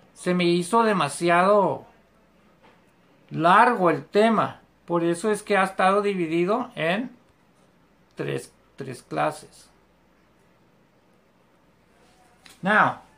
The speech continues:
look at the picture here. Vean la foto aquí. How is the ham? ¿Cómo está el,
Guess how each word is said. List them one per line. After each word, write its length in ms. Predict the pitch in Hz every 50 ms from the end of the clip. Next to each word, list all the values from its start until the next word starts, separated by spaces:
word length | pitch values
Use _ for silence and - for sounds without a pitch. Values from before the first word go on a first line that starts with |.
| _ _ _ _ _ _ _ _ _ _ _ _ _ _ _ _ _ _ _ _ _ _ _ _ _ _ _ _ _ _ -
look 260 | 185 202 247 247 -
at 100 | 311 -
the 80 | 294
picture 480 | 233 - - 285 277 277 - 262 247 226
here. 380 | 220 240 269 254 190 131 120 - - _ _ _ _ _ _ _ _ _ _ _ _ _
Vean 240 | - 165 175 185 190
la 100 | 214 214
foto 260 | 214 - 180 170 -
aquí. 380 | 185 180 - 196 190 156 123 113 - _ _ _ _ _ _ _ _ _ _ _ _ _ _ _ _ _ _ _ _ _ _ _ - -
How 340 | 214 226 240 254 277 285 294
is 160 | 269 220 220
the 80 | 226 226
ham? 480 | 220 254 269 285 294 233 180 135 - -
¿Cómo 280 | - 190 190 190 202 220
está 600 | 214 - - - 180 180 175 175 185 214 - - _ _ _ _ _ _ _ _ _ _ _ -
el, 600 | 170 170 180 180 175 180 185 180 190 208 196